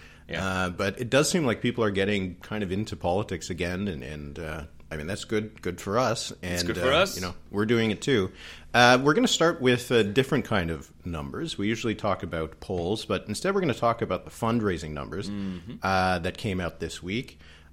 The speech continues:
Speaker 2: Uh, so the big picture numbers, the Conservatives were able to wa-, raise seven million dollars between, uh, July and September, the third quarter. Uh, the Liberals raised three million, the N D P one point five, and the other parties a bit less than that.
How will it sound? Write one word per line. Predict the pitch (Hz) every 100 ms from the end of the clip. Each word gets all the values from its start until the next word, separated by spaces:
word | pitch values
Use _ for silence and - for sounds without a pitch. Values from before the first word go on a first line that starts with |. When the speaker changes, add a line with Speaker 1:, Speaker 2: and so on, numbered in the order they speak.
| -
Speaker 2:
Uh, | 117
so | 113 151
the | 127
big | 104 147 139
picture | 160 156 147
numbers, | 127 123 120 117 113 107 -
the | 104 98
Conservatives | 107 95 120 113 104 -
were | 101
able | 98 92
to |
wa-, | 90 95 92
raise | 98 95 92
seven | - - 113 120
million | 113 110 107
dollars | 98 95 95 98 - - - - -
between, | 92 90 - 98 95 95 92 -
uh, | 82 80
July | 78 87 85 87
and | 85 -
September, | - - 139 127 120
the | -
third | 98 87
quarter. | - 113 113 110 - - - - -
Uh, | 87 90 87
the | 98
Liberals | 104 104 107 87
raised | 85 -
three | - 151 147
million, | 139 131 123 117
the | 92
N | 95
D | 92
P | 101 90
one | 87 82
point | 92 82
five, | - 110 107 104 87
and | 85
the | 87
other | 78
parties | - 73 76 73
a |
bit | 73 67
less | 67 -
than | 73
that. | 92